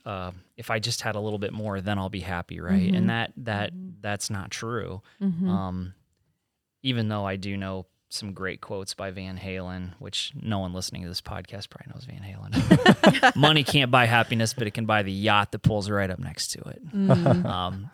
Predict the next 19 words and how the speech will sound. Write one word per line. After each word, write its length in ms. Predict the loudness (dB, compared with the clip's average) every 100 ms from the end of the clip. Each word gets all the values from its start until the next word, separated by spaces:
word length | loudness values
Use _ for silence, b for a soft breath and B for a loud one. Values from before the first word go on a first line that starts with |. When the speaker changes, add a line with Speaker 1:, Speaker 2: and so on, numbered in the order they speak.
| -2
Speaker 1:
but 120 | 4 6
we 120 | 8
know 220 | 8 8
that's 260 | 8 6 2
not 180 | -4 -4
true. 460 | -4 -2 -2 -4
You 140 | -4 -4
know, 100 | -2
Speaker 2:
Right. 140 | 2
Speaker 1:
look 180 | 2 2
at 80 | 0
our 120 | -2
celebrity 460 | -2 -4 -4 -6 -6
culture. 600 | -4 -2 -2 -4 -6 -10 b b b b
Um, 460 | -8 -6 -4 -8 -10
more 560 | -6 -2 2 2 2 0
doesn't 440 | -4 -4 -4 -8
equal 400 | -10 -10 -10 -12 -10
happiness. 720 | -8 -8 -10 -12 -8 -6